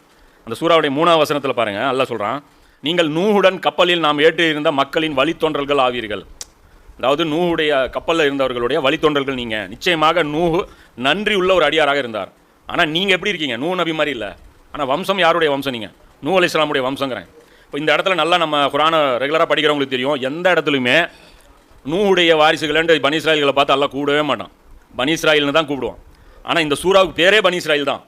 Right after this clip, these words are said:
அப்ப இந்த இடத்துல பாத்தீங்கன்னா, இந்த யாஜூஜ் மாஜூஜுடைய வம்சம் வந்து நாம சொன்னோம்ல, நூஹ் அலைஹிஸ்ஸலாமுடைய மூணு மகன்கள், அதுல ஒரு மகன்களுடைய வாரிசு அப்படியே அந்த இறை தூதர்கள் இல்லாமலே அப்படியே அங்க அவங்க வந்து அந்த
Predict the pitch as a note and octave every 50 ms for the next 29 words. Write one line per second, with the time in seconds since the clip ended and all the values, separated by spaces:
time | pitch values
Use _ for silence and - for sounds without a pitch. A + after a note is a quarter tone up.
0 | _ _ - A#2+ - E3 D#3 D3+ D#3+ E3 F#3 F#3 G3 E3 D#3+ D#3 C#3+ C#3 C3 C#3+
1 | D#3 F3 E3 D3+ D#3+ F3 F3 F3 D3 C#3+ D#3 F#3 F#3 G3+ F#3 F3+ E3+ E3+ F3 E3+
2 | E3+ E3 E3 D3+ D3 D#3 E3+ F3+ F3+ F3 E3+ D#3+ D3 D3 D3 C3 D3 D#3 D#3 D3+
3 | C#3 A#2+ G#2 - - - _ _ _ _ - D#3 F3+ F3 E3 - - E3+ D#3+ D#3
4 | D#3 D3 D#3 E3 E3 D#3 D#3 D#3+ D3+ C#3+ C#3 C3 A#2+ A#2 C3+ C#3+ D#3 D#3 C#3+ D3
5 | E3 F#3 - - _ _ _ _ - A2+ C#3 D#3 E3+ D3+ C#3+ D3+ E3 D#3+ D#3 D#3
6 | E3 F3 F3+ F3 E3+ E3 D#3+ D#3 C#3+ C#3+ D#3+ E3 C#3+ D3 F3 D#3+ - - D#3 E3+
7 | E3 D#3 D3+ C#3+ D3 D#3+ C#3+ D#3 D#3 D3+ D3+ D3 C#3+ C#3 C#3+ D#3 D#3+ D#3 D#3 E3+
8 | D#3 D3 D3+ D3+ D#3+ C#3+ C#3 C#3 D3+ F#3 - - _ _ _ _ _ _ - A#2
9 | D3 E3+ E3+ D#3 D#3 E3+ E3 D#3 D3+